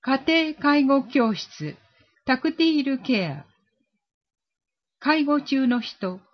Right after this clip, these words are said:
今後介護をする予定の人、介護に興味のある人を対象に、タクティールケア。相手の体を柔らかく包み込むように触れるスウェーデン生まれの認知症ケア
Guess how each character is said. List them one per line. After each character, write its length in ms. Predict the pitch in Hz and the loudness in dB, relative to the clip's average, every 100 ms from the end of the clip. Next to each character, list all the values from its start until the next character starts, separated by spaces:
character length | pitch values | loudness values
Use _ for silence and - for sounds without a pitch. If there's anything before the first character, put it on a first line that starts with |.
| _ | _
今 240 | - 285 277 | 0 2 2
後 160 | 277 | 0
介 260 | 269 294 294 | 0 0 0
護 140 | 196 | 0
を 60 | 160 | -2
す 180 | - 202 | -2 -2
る 100 | 202 | 0
予 140 | 185 | -2
定 240 | 185 220 208 | -2 -4 -4
の 140 | 180 | -6
人、 380 | 156 - 156 151 _ _ _ _ _ _ | -8 -10 -10 -10 _ _ _ _ _ _
介 240 | - 320 269 | -2 0 2
護 120 | 196 | 2
に 140 | 185 | 0
興 280 | - 294 285 | 0 2 2
味 100 | 185 | 2
の 160 | 160 180 | 2 0
あ 60 | |
る 100 | 202 | -2
人 260 | 160 - 175 | -4 -4 -4
を 80 | 147 | -4
対 220 | 165 170 | -6 -8
象 280 | - 170 151 | -8 -6 -4
に、 240 | 147 147 - - - | -4 -6 -14 -12 -4
タ 100 | 240 | 0
ク 160 | 339 | 0
テ 140 | 339 320 | 2 2
ィ 120 | 320 | 2
ー 40 | |
ル 160 | 302 294 | 2 0
ケ 240 | - 254 196 | 0 0 0
ア。 220 | 143 - _ _ _ _ _ _ _ | -6 -12 _ _ _ _ _ _ _
相 180 | 226 254 | 0 2
手 120 | 269 | 4
の 120 | 254 | 2
体 480 | 254 240 226 214 208 | 2 -2 -2 0 -2
を 140 | 202 | -2
柔 240 | 202 214 247 | 2 2 2
ら 120 | 269 | 0
か 140 | 269 | -2
く 120 | 262 - - - | -6 -12 -6 2
包 160 | 240 | 2
み 60 | 247 | 4
込 100 | 226 | 0
む 140 | 180 | 0
よ 140 | 156 151 | -2 -2
う 40 | |
に 140 | 151 | -2
触 100 | 143 | -2
れ 140 | 160 156 | -4 -6
る 200 | 139 143 | -8 -10
ス 220 | - 214 | -4 0
ウ 40 | |
ェ 140 | 247 302 | 2 2
ー 40 | |
デ 160 | 294 294 | 2 4
ン 80 | 277 | 6
生 60 | |
ま 160 | 254 202 | 6 4
れ 100 | 160 | 0
の 140 | 147 | -2
認 280 | 165 208 262 | 2 4 4
知 120 | 277 - - | 2 -8 -4
症 200 | 254 240 | -2 -2
ケ 320 | 233 226 196 | -4 -4 -4
ア 160 | 147 | -4